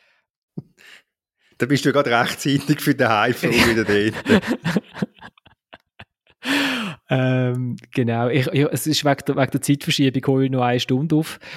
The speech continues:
Speaker 2: Und dann, äh, äh, machen wir wie, trotzdem während der W M machen wir Podcast. Wir müssen mal schauen, wer wir da alles einschalten.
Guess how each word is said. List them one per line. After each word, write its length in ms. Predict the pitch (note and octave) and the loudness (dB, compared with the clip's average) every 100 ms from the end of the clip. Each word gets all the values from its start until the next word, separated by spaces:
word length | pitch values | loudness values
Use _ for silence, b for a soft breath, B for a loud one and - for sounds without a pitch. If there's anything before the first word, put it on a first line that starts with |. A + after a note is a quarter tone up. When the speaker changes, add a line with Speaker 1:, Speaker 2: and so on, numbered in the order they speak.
| B | B
Speaker 2:
Und 220 | C#3+ B2+ | -2 2
dann, 260 | D#3 F#3 F3+ - | 0 0 -4 -2
äh, 500 | D3+ D3 D3+ D3 - _ _ _ _ _ _ _ _ _ - | 0 2 0 -4 -6 _ _ _ _ _ _ _ _ _ -4
äh, 520 | C#3+ C3 C3 A#2+ - | 0 2 0 -2 -8
machen 320 | D3+ D3 D3 | -2 2 2
wir 140 | D3 B2+ | 2 2
wie, 220 | F3+ - | -2 0
trotzdem 400 | D3 F#3 - F#3 | 0 2 2 2
während 220 | D3+ D3+ | 2 0
der 60 | C#3 | 0
W 120 | C#3+ | 0
M 80 | D3 | 2
machen 200 | C3 B2 | 0 0
wir 80 | B2 | 0
Podcast. 460 | E3 F#3+ - F3+ | 0 0 0 0
Wir 120 | D#3 C3+ | 0 2
müssen 40 | |
mal 140 | B2+ | 2
schauen, 300 | B2+ D3+ C#3 | 2 2 0
wer 180 | B2 B2+ | 0 0
wir 100 | B2+ | 0
da 80 | B2 | 0
alles 240 | A#2 A#2+ | 0 0
einschalten. 720 | D#3 D#3+ D3 C3 C3+ - B2+ | -4 -2 0 2 0 0 0